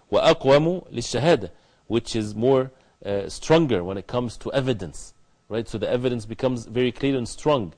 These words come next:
so that it does not depend on the memory, memories of people, or after people dying, for example, things are lost.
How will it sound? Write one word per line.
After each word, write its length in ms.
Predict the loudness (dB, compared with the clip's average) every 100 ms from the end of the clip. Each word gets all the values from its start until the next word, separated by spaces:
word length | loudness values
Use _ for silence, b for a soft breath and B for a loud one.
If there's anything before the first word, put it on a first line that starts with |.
| b b b -2
so 140 | 0
that 60 | 0
it 120 | 0
does 160 | -2
not 220 | 0 -2 -2
depend 360 | -4 -2 -2
on 120 | -2
the 80 | -2
memory, 500 | 2 2 2 0 -2
memories 460 | 0 0 2 0 -2
of 180 | -8 -10
people, 320 | -12 -14 -14
or 300 | -8 -8 -8
after 380 | -8 -8 -8 -10
people 320 | -8 -6 -6
dying, 420 | 2 2 2 0
for 140 | -6 -8
example, 400 | -6 -6 -6 -8
things 280 | -6 -4
are 80 | -2
lost. 480 | 0 0 0 -8